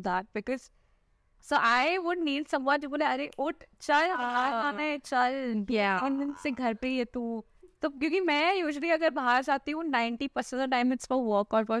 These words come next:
Speaker 1: shoot or whatever।
Speaker 2: हम्म।
Speaker 1: And वो टेन परसेंट will be like my friends dragging me out कि चल, इसमें तो जाना ही है and all। Otherwise, I'm like, I'm very, I prefer staying home। So I would want,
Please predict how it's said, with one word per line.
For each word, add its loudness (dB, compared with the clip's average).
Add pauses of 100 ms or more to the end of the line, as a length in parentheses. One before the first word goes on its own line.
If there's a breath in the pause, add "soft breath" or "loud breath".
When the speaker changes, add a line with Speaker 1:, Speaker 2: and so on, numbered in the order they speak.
(100)
Speaker 1:
shoot -4
or -2
whatever। -2
Speaker 2:
हम्म। -2 (240)
Speaker 1:
And 4
वो 0
टेन 2
परसेंट 0
will -2
be -2
like 0
my 0
friends -2
dragging 0
me -2
out -6
कि -2
चल, 2
इसमें -6
तो -4
जाना 0
ही -2
है -4
and -4
all। -2
Otherwise, 2
I'm 2
like, 0
I'm -6
very, 2
I 2
prefer -2
staying 0
home। -6
So -4
I 4
would -2
want, -2